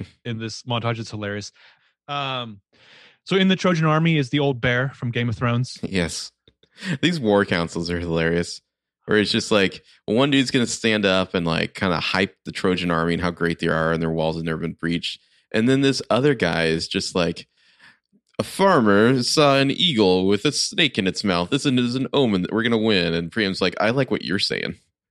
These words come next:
Speaker 2: Yeah, yeah. <laughs> Uh, the, the war council is hilarious 'cause there's twenty-five people there and four of them are talking.
Speaker 1: Mm-hmm.
Speaker 2: Um, but yeah, the, the, I'm a, I'm an old actor, like,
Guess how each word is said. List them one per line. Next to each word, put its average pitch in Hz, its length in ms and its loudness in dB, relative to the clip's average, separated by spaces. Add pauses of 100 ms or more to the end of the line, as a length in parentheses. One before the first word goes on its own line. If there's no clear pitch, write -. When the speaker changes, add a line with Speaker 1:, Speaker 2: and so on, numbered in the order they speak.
(320)
Speaker 2:
Yeah, 131 300 0
yeah. 107 220 -4 (300)
<laughs> - 80 -14 (1200)
Uh, 285 140 2
the, 262 240 0 (200)
the 294 100 4
war 349 180 6
council 240 320 4
is 165 60 0
hilarious 139 440 2
'cause 165 120 0
there's 254 160 2
twenty-five 226 540 0
people 127 300 0
there 110 200 0
and 104 120 -4 (160)
four 135 200 2
of 113 80 0
them 110 100 -2
are 101 60 -4
talking. 104 400 -4
Speaker 1:
Mm-hmm. - 800 -6
Speaker 2:
Um, 120 420 0 (360)
but 202 100 4
yeah, 180 200 4
the, 147 540 0
the, 139 240 0
I'm 160 180 2
a, 117 320 -2
I'm 226 160 -2
an 147 80 0
old 127 200 -4
actor, 117 480 -10 (140)
like, 120 140 -12